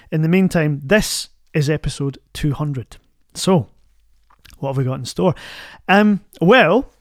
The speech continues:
producer Aaron, being a very bright chap that he is, suggested that we have a look back at some of our favourite bits from more recent times. So we've kind of divided it into two magical episodes. Um, and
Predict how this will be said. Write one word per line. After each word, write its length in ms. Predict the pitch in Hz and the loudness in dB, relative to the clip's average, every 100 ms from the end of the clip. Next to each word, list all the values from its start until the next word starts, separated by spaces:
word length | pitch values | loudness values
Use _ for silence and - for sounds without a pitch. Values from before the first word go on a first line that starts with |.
| _ | _
producer 380 | 180 240 214 170 | 0 2 4 2
Aaron, 400 | 185 170 151 151 | 2 0 -2 -4
being 160 | 156 147 | -4 -4
a 40 | |
very 260 | 127 - 160 | -2 0 0
bright 400 | 127 143 151 - | 0 0 0 -2
chap 320 | - 160 143 | -4 -4 -4
that 120 | 143 | -4
he 140 | 143 156 | 0 0
is, 320 | 131 135 - - - | 0 -2 -6 -12 -16
suggested 460 | - 180 226 220 208 | -6 -2 -2 -4 -4
that 100 | 190 | -4
we 100 | 165 | -2
have 320 | 139 175 175 - | -2 -2 -2 -4
a 60 | 160 | -2
look 260 | 185 - | -2 -2
back 240 | 175 165 - | -4 -4 -8
at 80 | |
some 180 | - 165 | -6 -4
of 160 | 156 131 - | -4 -6 -4
our 100 | 147 | -4
favourite 460 | - 156 143 156 135 | -2 -2 -2 -4 -4
bits 400 | 160 - - - _ | -4 -6 -14 -14 _
from 540 | - 156 143 147 139 - _ _ | -4 -2 0 -2 -4 -10 _ _
more 160 | 151 147 | -2 0
recent 400 | 160 170 185 - | -2 -4 -6 -6
times. 360 | 156 123 113 - - | -4 -4 -10 -18 -6
So 140 | 190 | 0
we've 160 | 190 - | 0 0
kind 180 | 294 277 | -2 -4
of 80 | - _ | -6 _
divided 400 | 165 175 180 151 | -2 0 0 -2
it 80 | 156 | -4
into 240 | 156 - - - | -6 -6 -12 -10
two 380 | - 180 180 - | -6 -2 -2 -4
magical 680 | 160 143 147 139 - 147 143 | -4 0 0 -2 -4 -6 -2
episodes. 600 | 170 - - 120 - - - - - - _ | -4 -2 -6 -8 -14 -18 -18 -20 -20 -20 _
Um, 340 | 143 139 139 147 | -2 0 0 -2
and 320 | 147 139 139 | -4 -2 -2